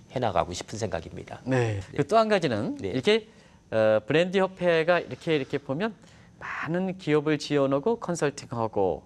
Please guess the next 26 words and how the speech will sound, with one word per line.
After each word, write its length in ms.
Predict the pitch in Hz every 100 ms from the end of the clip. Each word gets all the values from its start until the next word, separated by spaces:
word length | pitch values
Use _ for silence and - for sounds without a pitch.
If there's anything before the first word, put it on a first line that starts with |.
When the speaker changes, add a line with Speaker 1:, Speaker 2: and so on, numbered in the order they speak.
| -
Speaker 2:
이것이, 460 | 123 131 196 190 - - - - -
어, 80 |
국가적인 720 | 98 123 - 143 139 135 131
차원이든 640 | 123 127 120 120 160 202 -
아니면, 680 | 98 107 123 95 92 180 277 - -
어, 180 | 98 98
사실 340 | 95 104 - 113
그 200 | 117 110
중소기업이라든가 920 | 120 117 127 110 113 104 101 107 101
이런 180 | 98 92
데 80 | 95
이렇게 240 | 95 95
보면 360 | - 95 160 101 - - - -
거기에 280 | - 117 170
그 160 | 220 -
재원 400 | - 123 165 190
같은 260 | 175 -
것도 220 | 131 120 117
좀 180 | 104
많이 480 | 85 82 90 101 101
있-, 320 | 101 - 113
있어야 320 | 113 - 127 101
될 160 | 98
거 80 | 101
이렇게 200 | 92 95
생각하는데요. 720 | - 101 92 92 85 131 135